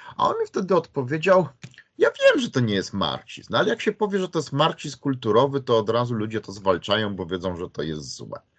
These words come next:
No, y, ja napisałem całą książkę Zabójcy Zachodu, prawica niczańsko-heideggerystyczna, żeby pokazać, że całe to, co się w Polsce określa marksizmem kulturowym, to jest po prostu postmodernizm, czy jak się teraz po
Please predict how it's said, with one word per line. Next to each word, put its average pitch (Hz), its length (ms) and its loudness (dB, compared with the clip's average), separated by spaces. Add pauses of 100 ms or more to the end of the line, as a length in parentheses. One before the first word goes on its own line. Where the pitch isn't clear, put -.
(400)
No, 131 240 6
y, 131 280 6
ja 160 160 2
napisałem 180 480 -2
całą 151 280 0
książkę 85 520 -4 (320)
Zabójcy 113 520 0
Zachodu, 98 600 -2
prawica 98 440 -2
niczańsko-heideggerystyczna, 82 1700 -4 (240)
żeby 131 220 6
pokazać, 135 500 2
że 110 280 4 (120)
całe 117 400 4 (160)
to, 123 100 -2
co 120 120 -8
się 107 140 -8
w - 40 -20
Polsce - 280 -4
określa 113 320 -4
marksizmem 113 540 -2
kulturowym, 80 640 -4
to - 100 -8
jest 127 80 -4
po 143 80 2
prostu 147 280 -2
postmodernizm, 120 920 2
czy - 100 -4
jak 104 100 -2
się 92 100 -8
teraz 95 280 0
po 85 480 0